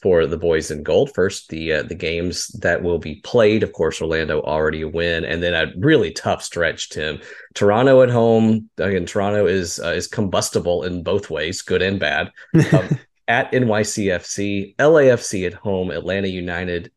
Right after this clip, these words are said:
Speaker 1: at home. From those, I mean, it's hard to, I don't, I don't think Nashville will go undefeated. What do you think? What's gonna happen?
Speaker 2: Yeah, it's, it's a really tough slate, even though three of the four are at home. It's, it's kind of a little mini homestand to have L A F C and Atlanta United as your,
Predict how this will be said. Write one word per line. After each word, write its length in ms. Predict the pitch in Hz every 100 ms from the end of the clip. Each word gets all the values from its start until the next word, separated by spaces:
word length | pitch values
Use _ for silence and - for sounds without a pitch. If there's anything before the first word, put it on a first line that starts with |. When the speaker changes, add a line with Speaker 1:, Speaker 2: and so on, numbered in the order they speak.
| -
Speaker 1:
at 160 | 87
home. 380 | 85 90 82 80 -
From 180 | 87
those, 420 | 85 120 101 82 -
I 60 |
mean, 320 | 90 87 78 - - - _ _ _
it's 100 | -
hard 160 | 104 147
to, 260 | 131 -
I 40 | 113
don't, 180 | 139
I 60 | 143
don't 100 | 180
think 140 | 214
Nashville 320 | 208 208 202 196
will 80 |
go 160 | 170 160
undefeated. 560 | 170 156 165 156 82 90
What 80 |
do 60 | 117
you 60 | 120
think? 220 | 101 -
What's 140 | 98
gonna 140 | 127 98
happen? 260 | 78 - _ _ _ _ _ _ _ _ _
Speaker 2:
Yeah, 100 | 156
it's, 140 | 156 170
it's 180 | 170 -
a 40 |
really 180 | 143 139
tough 180 | 139 117
slate, 320 | 131 120 104
even 240 | 127 127
though 240 | 117 110 107
three 240 | - 117
of 60 | 110
the 60 |
four 320 | - 113 107
are 40 | 110
at 140 | 101
home. 180 | 117 107
It's, 140 | 107
it's 100 | -
kind 160 | - 139
of 40 |
a 20 | 123
little 200 | 117 113
mini 240 | 123 120
homestand 580 | 120 113 113 113 110 110
to 40 |
have 220 | 117 113 120
L 140 | 123
A 60 | 110
F 100 | -
C 160 | 127
and 100 | 120
Atlanta 280 | 107 113 117
United 560 | 113 113 113 113 113 -
as 200 | 117 110
your, 160 | 113 104